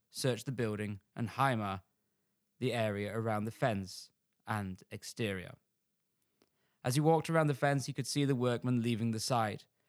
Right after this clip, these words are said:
the tools left on the ground in the unusual mess with no designated workman at the end of the day to go around the site and put things away.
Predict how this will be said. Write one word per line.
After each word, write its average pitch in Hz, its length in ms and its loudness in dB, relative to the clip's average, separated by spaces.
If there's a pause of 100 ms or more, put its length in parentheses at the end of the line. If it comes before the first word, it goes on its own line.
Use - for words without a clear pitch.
(160)
the 131 60 -4
tools 139 360 2
left 120 380 0
on 127 140 0
the 123 60 0
ground 113 460 0
in 117 80 0
the 117 60 0
unusual 117 520 0
mess 107 360 -2
with 110 100 -6
no 113 220 0
designated 117 680 -2
workman 113 460 0
at - 80 -10
the 120 120 0
end 113 140 0
of 110 80 -6
the 123 80 -2
day 110 300 0
to 123 120 -6
go 120 200 -2
around 113 360 2
the 113 80 -2
site 107 400 -2
and 104 140 -8
put 104 160 -10
things 98 420 -8
away. 104 420 -4